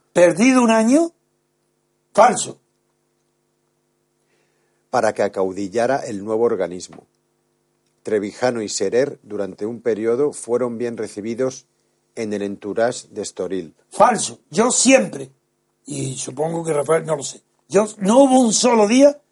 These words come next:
Speaker 1: donde no fuera solicitada mi presencia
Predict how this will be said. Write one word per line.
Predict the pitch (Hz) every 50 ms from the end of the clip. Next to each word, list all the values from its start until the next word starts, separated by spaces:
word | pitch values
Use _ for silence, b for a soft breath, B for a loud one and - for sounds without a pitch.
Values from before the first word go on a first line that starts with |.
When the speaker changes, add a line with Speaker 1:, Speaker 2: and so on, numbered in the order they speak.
| _ _ _ _
Speaker 1:
donde | 175 180 175 180 190 208
no | 240 254
fuera | - - 226 247 240 226 196
solicitada | - - 220 233 214 196 - - 202 170 233 254 240 233 208
mi | 214 214
presencia | 202 208 190 185 165 220 247 240 214 - 247 240 240